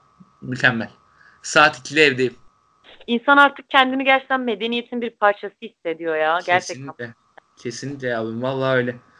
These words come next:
Speaker 1: Ya mesela şey, Milano'da da şey değildi. Yirmi dört saat ulaşım yoktu. Aslında daha doğrusu yoktu dedim şöyle. Metrolar yirmi dört saat çalışmıyordu ama yirmi dört saat boyunca o şey işte, o metroların kapalı olduğu saatlerde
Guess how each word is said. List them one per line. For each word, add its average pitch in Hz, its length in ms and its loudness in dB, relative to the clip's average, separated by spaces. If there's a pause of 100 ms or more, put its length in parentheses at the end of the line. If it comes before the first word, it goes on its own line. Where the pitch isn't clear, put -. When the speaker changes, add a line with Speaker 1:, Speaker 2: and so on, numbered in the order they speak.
(240)
Speaker 1:
Ya 120 60 -2
mesela 156 720 4
şey, 180 220 0
Milano'da 165 580 0
da 175 220 2
şey 156 220 -2
değildi. 156 200 -2
Yirmi 127 160 0
dört 143 120 0
saat 143 240 -2
ulaşım 147 280 -2
yoktu. 170 400 -4 (500)
Aslında 123 400 -2
daha 139 160 6
doğrusu 143 220 4
yoktu 151 220 -2
dedim 214 200 -4
şöyle. 165 440 2 (460)
Metrolar 160 380 4
yirmi 156 160 0
dört 170 120 0
saat 165 220 2
çalışmıyordu 131 540 -8
ama 202 380 -6 (500)
yirmi 165 260 -4
dört 220 200 2
saat - 420 0
boyunca 147 440 0
o 185 360 2 (140)
şey 147 260 0
işte, 120 380 -4 (360)
o 123 800 8
metroların 151 400 2
kapalı 160 280 2
olduğu 160 220 2
saatlerde 160 640 2